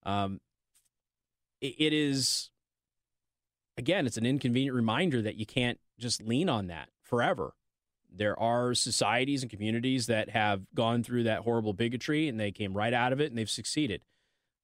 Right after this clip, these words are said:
And so it, it becomes very, very uncomfortable.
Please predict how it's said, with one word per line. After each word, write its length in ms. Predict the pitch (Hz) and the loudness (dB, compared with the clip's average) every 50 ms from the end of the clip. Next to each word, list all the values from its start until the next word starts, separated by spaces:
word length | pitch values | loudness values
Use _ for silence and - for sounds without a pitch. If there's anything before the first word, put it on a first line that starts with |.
| _ - | _ -6
And 120 | 117 113 | -2 0
so 240 | - - 131 123 123 | 0 2 2 2 0
it, 160 | 117 120 127 131 - _ _ - 123 113 | 0 0 -2 -2 -4 _ _ -20 -8 -2
it 320 | 120 143 143 117 117 113 | -2 0 0 -2 -4 -4
becomes 280 | 131 135 180 165 147 120 | 0 0 2 2 2 0
very, 720 | 113 101 147 143 147 151 156 156 151 147 143 139 135 117 107 - _ _ _ _ _ _ _ _ _ _ _ _ _ _ _ _ - | 0 2 0 2 2 2 2 2 2 2 2 2 0 0 -2 -6 _ _ _ _ _ _ _ _ _ _ _ _ _ _ _ _ -4
very 300 | 117 127 127 135 131 123 | 0 2 2 4 4 2
uncomfortable. 800 | 123 117 - - - 135 131 117 - 117 101 85 85 - - | 0 0 -2 0 0 0 0 0 -2 -4 -4 -4 -6 -10 -14